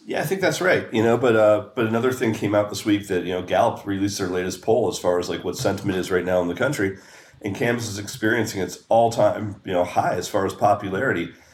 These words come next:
uh, nationwide. You know, up, like, twelve percent from, uh, from where it's been previously with, uh, respect to not medicinal but adult use, um, uh, cannabis. So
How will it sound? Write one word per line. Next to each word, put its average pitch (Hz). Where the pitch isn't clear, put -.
uh, 92
nationwide. 113
You 90
know, 90
up, 117
like, 113
twelve 117
percent 131
from, 90
uh, 87
from 95
where 92
it's 87
been 95
previously 95
with, 92
uh, 87
respect 90
to 85
not 101
medicinal 95
but 80
adult 92
use, 90
um, 87
uh, 87
cannabis. 135
So 101